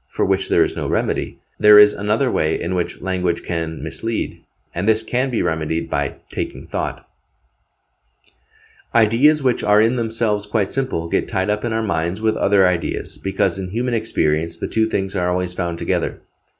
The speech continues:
Thus, the moment we think of the words "father" and "son," we think of the Father as older than the Son, as existing before the Son.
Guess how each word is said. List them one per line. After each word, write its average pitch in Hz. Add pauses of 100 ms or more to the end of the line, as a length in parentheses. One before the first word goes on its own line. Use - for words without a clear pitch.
(840)
Thus, 104
the 120
moment 113
we 120
think 120
of -
the 113
words 104
"father" 78
and 80
"son," 85 (200)
we 113
think 113
of 113
the 117
Father 110
as 110
older 117
than 82
the 76
Son, 76
as 92
existing 98
before 104
the 92
Son. 69